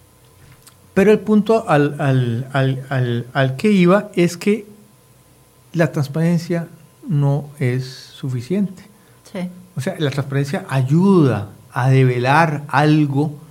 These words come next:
Speaker 1: que está ocurriendo.
Speaker 2: Bueno, es un poco lo que discutíamos con don Alberto Salom el otro día, que decía que la Universidad Nacional es la entidad más transparente según el índice de la Defensoría. Yo le decía, bueno, don Alberto,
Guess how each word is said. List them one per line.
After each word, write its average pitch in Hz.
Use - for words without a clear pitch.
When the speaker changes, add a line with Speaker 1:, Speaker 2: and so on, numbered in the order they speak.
Speaker 1:
que -
está 131
ocurriendo. 113
Speaker 2:
Bueno, 220
es 185
un 208
poco 226
lo 226
que 208
discutíamos 180
con 214
don 180
Alberto 175
Salom 180
el 180
otro 185
día, 233
que 180
decía 170
que 196
la 190
Universidad 170
Nacional 180
es 185
la 185
entidad 170
más 175
transparente 180
según 170
el 180
índice 180
de 165
la 156
Defensoría. 160
Yo 160
le 175
decía, 190
bueno, 208
don 160
Alberto, 170